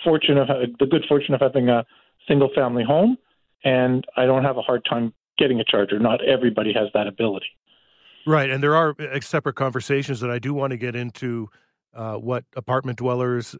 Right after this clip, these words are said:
Speaker 2: uh, may be up against or, or what some of the
Speaker 1: Mm-hmm.
Speaker 2: solutions might be, uh, people
Speaker 1: Sure.
Speaker 2: who live in condominiums and may have to get permission from a board or try and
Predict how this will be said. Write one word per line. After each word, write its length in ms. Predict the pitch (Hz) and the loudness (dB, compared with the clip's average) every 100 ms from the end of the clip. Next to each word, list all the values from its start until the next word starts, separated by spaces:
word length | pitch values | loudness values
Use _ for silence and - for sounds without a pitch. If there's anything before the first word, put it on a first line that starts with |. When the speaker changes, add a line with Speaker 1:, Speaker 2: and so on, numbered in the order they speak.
| - | -12
Speaker 2:
uh, 240 | 113 113 | -8 -8
may 180 | 113 123 | -6 -6
be 160 | 117 110 | -4 -6
up 140 | 127 | -4
against 440 | 131 123 127 - 123 | -4 -4 -6 -8 -8
or, 220 | 113 110 | -8 -8
or 180 | 110 107 | -8 -8
what 180 | 113 | -8
some 120 | - 113 | -6 0
of 40 | |
the 120 | 127 | 0
Speaker 1:
Mm-hmm. 80 | 120 - | 0 -2
Speaker 2:
solutions 400 | 127 127 135 139 | -4 -2 -4 -2
might 240 | 127 123 | -4 -4
be, 420 | 127 127 127 127 | -6 -6 -4 -6
uh, 100 | 113 101 | -10 -12
people 400 | 131 - 113 107 | -12 -8 -10 -8
Speaker 1:
Sure. 160 | - | -6
Speaker 2:
who 80 | 123 | -4
live 140 | 113 104 | -4 -8
in 80 | |
condominiums 640 | 101 113 104 113 156 143 117 | -8 -8 -4 -2 0 -2 -4
and 100 | 104 | -6
may 140 | 113 | -6
have 180 | 110 110 | -6 -6
to 100 | 120 | -8
get 160 | 113 104 | -8 -8
permission 400 | 117 113 - 107 | -8 -8 -8 -10
from 200 | 113 95 | -10 -12
a 60 | |
board 400 | 90 131 139 139 | -6 0 0 0
or 80 | 113 | -4
try 220 | 92 117 | -8 -6
and 100 | 107 | -6